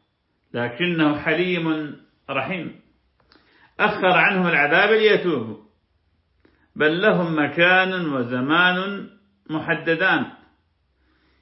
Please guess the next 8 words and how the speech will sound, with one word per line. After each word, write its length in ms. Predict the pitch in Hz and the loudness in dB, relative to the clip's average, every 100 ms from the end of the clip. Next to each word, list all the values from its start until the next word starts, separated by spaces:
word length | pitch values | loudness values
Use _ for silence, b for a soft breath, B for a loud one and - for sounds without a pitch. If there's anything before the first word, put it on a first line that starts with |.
| _ | _
يجازون 720 | 143 143 151 143 131 185 165 147 | -6 2 2 2 2 0 0 -2
فيهما 440 | 185 185 175 165 | -2 -2 0 2
على 380 | 139 143 131 123 | 2 0 -2 -2
كفرهم 580 | 185 - 143 127 117 123 | -4 -4 -6 -4 -4 -4
وإعراضهم 920 | 131 120 117 151 180 180 185 190 131 | -4 -6 -4 0 0 0 -2 -2 -6
إن 120 | 170 | -6
لم 280 | 160 185 202 | -2 0 0
يتوبوا 480 | 151 - 113 104 | -4 -4 -8 -10